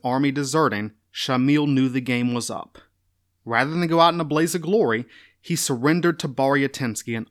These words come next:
August twenty-fifth, eighteen fifty-nine. Shamil's surrender actually angered a lot of his more radical, uh, subordinates,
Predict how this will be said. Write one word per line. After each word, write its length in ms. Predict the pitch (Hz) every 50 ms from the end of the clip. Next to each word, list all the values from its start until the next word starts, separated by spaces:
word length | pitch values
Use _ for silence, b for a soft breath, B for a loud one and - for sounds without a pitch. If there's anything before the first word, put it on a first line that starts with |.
| _ _
August 400 | - 131 135 147 156 156 147 -
twenty-fifth, 720 | - 151 147 147 143 139 - - 143 117 104 - - - _ _
eighteen 320 | - 127 117 - - 131 120
fifty-nine. 720 | - 127 117 - - 120 113 107 104 98 80 - 73 - - _ b b b b b b b b b b b
Shamil's 600 | - - - 147 139 131 139 165 202 233 240 -
surrender 440 | - - 170 139 147 170 190 147 135
actually 360 | 120 127 135 - - 135 - -
angered 340 | 135 135 156 156 135 131 120
a 60 | 120
lot 240 | 120 120 117 120 120
of 80 | 110
his 220 | - 135 113 98 120
more 180 | 120 120 110
radical, 580 | 101 110 110 107 107 110 113 - - 117 117 98
uh, 240 | 113 110 110 107 -
subordinates, 760 | - - 135 113 110 143 175 180 - - 87 - - -